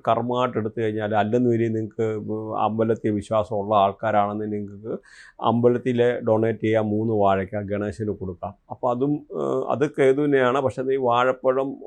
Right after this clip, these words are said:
ആയതുകൊണ്ട്, ആ, പ്രത്യേകിച്ച് ഈ വന്നതിരി,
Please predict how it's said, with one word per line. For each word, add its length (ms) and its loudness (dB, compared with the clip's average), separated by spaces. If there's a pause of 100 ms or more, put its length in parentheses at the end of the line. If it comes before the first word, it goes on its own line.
(120)
ആയതുകൊണ്ട്, 640 0 (520)
ആ, 80 -2
പ്രത്യേകിച്ച് 560 0 (300)
ഈ 360 -2
വന്നതിരി, 720 2